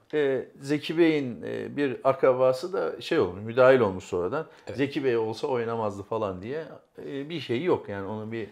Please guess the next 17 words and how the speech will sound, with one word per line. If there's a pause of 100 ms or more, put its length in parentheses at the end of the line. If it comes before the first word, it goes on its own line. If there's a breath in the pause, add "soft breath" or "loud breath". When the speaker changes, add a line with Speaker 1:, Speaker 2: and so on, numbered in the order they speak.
(120)
Speaker 1:
manası
da
yok.
Speaker 2:
Hocam, (520)
şimdi
o
kadar
güzel
bir
şey
söyledin
ki
başta. (460)
Zeki
Bey, (360)
Zeki
Müren